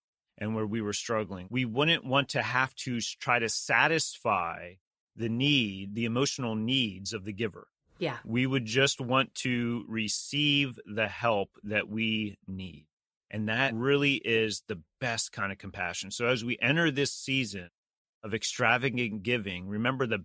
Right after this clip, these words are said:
Speaker 1: best thing that you can do is to give your gift without attaching a cost or a price to it.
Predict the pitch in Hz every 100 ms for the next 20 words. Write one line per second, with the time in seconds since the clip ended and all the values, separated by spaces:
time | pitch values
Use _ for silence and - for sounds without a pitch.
0 | - 127 165 - 165 156 143 123 123 -
1 | 107 117 107 101 - 104 104 123 131 127
2 | 98 120 104 104 101 - 110 127 - -
3 | 107 110 - 113 87 - - 110 92 -
4 | - - 104 101 90 - 104 85 - -
5 | 87 -